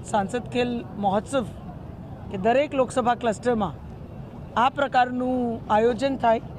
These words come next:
અને સમગ્ર સંસદીય ક્ષેત્રમાંથી તમામ યુવાનો હોય કે તમામ નાગરિકો હોય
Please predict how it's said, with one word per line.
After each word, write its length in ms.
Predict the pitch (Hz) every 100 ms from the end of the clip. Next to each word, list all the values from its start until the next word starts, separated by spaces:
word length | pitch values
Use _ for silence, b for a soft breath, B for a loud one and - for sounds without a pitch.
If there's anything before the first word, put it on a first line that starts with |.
| - - - - - -
અને 140 | 220
સમગ્ર 460 | 214 247 285 302 302
સંસદીય 480 | 285 247 277 262 262
ક્ષેત્રમાંથી 680 | 262 220 269 277 226 - 165 - - - - - - - - - - -
તમામ 440 | 240 254 311 339
યુવાનો 540 | 285 262 262 269 277 262
હોય 240 | 254 262
કે 120 | 277
તમામ 480 | 240 240 254 262 233 -
નાગરિકો 580 | 214 220 214 330 - 247
હોય 240 | 190 170